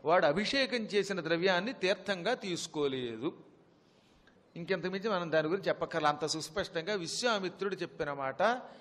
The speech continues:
యవనాస్య చరిత్రలో, పరాశర సంహితలో. వీడు చేసిన మహాపాపం. ఆ తర్వాత ఏం చేశాడు పోని?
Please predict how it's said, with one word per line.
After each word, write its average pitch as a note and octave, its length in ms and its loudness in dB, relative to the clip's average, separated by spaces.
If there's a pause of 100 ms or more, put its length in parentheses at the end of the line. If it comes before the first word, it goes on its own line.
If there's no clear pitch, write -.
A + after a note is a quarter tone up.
(220)
యవనాస్య D#3 560 0 (100)
చరిత్రలో, D3 680 -2 (300)
పరాశర B2+ 440 -4
సంహితలో. A2+ 520 -12 (680)
వీడు E3+ 180 -2
చేసిన F#3 320 -2
మహాపాపం. C#3+ 600 -2 (500)
ఆ C#3 160 2
తర్వాత A3+ 380 0
ఏం G#3+ 180 -2
చేశాడు G3+ 320 0
పోని? F#3+ 460 -2